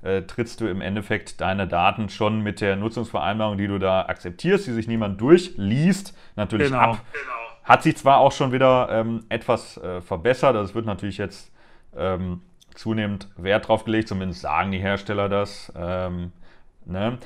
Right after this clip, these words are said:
Speaker 1: Aber im Endeffekt sind wir natürlich als Mystery Shopper, äh, Service Checker hier Teil der Marktforschung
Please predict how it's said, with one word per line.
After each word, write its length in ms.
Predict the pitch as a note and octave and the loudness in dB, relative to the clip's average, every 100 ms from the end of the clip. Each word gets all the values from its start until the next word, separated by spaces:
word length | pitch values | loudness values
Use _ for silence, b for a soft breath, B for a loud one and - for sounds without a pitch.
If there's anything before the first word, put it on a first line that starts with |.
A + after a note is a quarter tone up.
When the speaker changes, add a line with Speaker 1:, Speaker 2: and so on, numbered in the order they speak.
| B | B
Speaker 1:
Aber 440 | B F#2+ B2 B2 A2+ | B 6 10 8 6
im 80 | G#2+ | -2
Endeffekt 480 | A#2 B2+ B2 A#2+ | -2 -2 0 0
sind 140 | A#2 A#2 | 0 0
wir 60 | B2+ | 0
natürlich 340 | G#2+ A#2+ A#2 | 0 0 -2
als 100 | G2+ | -4
Mystery 360 | A2 A#2 - A2+ | -6 -6 -6 -6
Shopper, 560 | - A#2 B2 A#2+ A#2 - | -4 -2 0 0 -2 -2
äh, 140 | G2 | -4
Service 360 | F#2+ A2+ B2 A#2+ | 0 0 0 -2
Checker 300 | - A2+ A#2 | -6 -2 -2
hier 360 | G#2 A2 A#2+ A#2+ B - - - - - | -2 0 0 -2 B -20 -20 -20 -18 0
Teil 340 | - A2 C#3 | 4 4 4
der 120 | C3+ | 2
Marktforschung 920 | G2 E2 A#2 - C#3+ D3+ E3+ F3+ G3 | 2 0 -2 -2 -4 0 0 0 -2